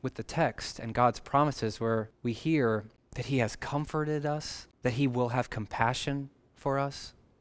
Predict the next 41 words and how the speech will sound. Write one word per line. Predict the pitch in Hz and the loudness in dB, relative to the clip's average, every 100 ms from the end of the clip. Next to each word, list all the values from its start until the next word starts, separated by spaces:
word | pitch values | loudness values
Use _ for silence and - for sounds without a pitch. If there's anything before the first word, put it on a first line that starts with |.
| _ | _
and | 120 | -4
the | 120 | -2
lens | 117 135 151 147 | 4 4 4 2
and | 135 | 0
the | 123 | 0
frame | - 135 131 | 2 2 2
through | 131 | 0
which | 120 - | -2 -2
we | 113 | -4
see | - 143 | 0 2
that | 127 117 | 4 4
at | 113 | 2
times | - 131 123 113 | 0 0 0 -2
varies. | 113 127 117 104 - - - _ _ _ - _ _ _ | 0 2 2 -2 -6 -12 -18 _ _ _ -20 _ _ _
I | 117 | -2
hope | 147 165 - | 0 2 4
that | 127 | 4
as | 117 - | 4 0
a | |
people, | - 131 - 107 104 - | -2 -2 0 0 -2 -6
regardless | - 110 - 127 170 165 | -6 0 6 6 6 2
of | 123 123 | 0 4
where | 123 | 4
we | 117 113 | 4 4
are | 120 117 113 | 6 6 4
in | 113 113 | 0 -4
the | 107 | -2
journey | 120 123 117 110 | 2 4 2 0
and | 113 | 0
regardless | 107 117 135 127 | 4 6 6 2
of | 117 | 4
how | 120 | 4
we | 117 110 | 4 2
see | - - 139 127 110 | -4 0 2 2 2
those | 113 110 - | 2 0 -2
words | 117 117 107 | 2 2 2
and | 110 | -2
how | 113 117 | 0 2
we | 110 | 2
receive | 107 107 - 131 123 | -2 -4 0 0 0
them, | 107 104 | -2 -2